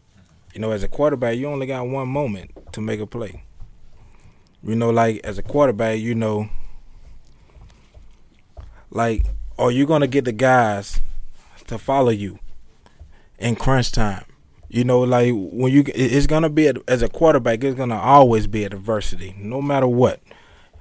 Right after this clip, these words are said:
Justin might go out there and throw two interceptions, three interceptions, four interceptions, five interceptions. It don't matter if you throw that many interceptions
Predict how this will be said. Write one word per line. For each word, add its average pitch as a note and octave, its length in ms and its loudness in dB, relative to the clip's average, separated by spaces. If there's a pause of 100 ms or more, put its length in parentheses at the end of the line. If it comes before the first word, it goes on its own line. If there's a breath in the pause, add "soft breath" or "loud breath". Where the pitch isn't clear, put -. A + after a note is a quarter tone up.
(180 soft breath)
Justin D3+ 380 4
might C#3 200 2
go C3+ 140 8
out B2+ 140 4
there B2+ 100 6
and B2 100 -2
throw A2+ 180 -2
two C#3+ 240 0
interceptions, A#2+ 800 4
three B2+ 240 0
interceptions, G2+ 520 4
four C3+ 280 2
interceptions, G2 540 -6
five B2 400 0
interceptions. G#2 760 -8 (720 soft breath)
It A#2 140 -8
don't A#2+ 260 2
matter B2 400 4 (340)
if A2 160 -4
you A#2 100 -2
throw A#2+ 220 0
that A#2+ 140 0
many A2+ 220 -2
interceptions A2 760 0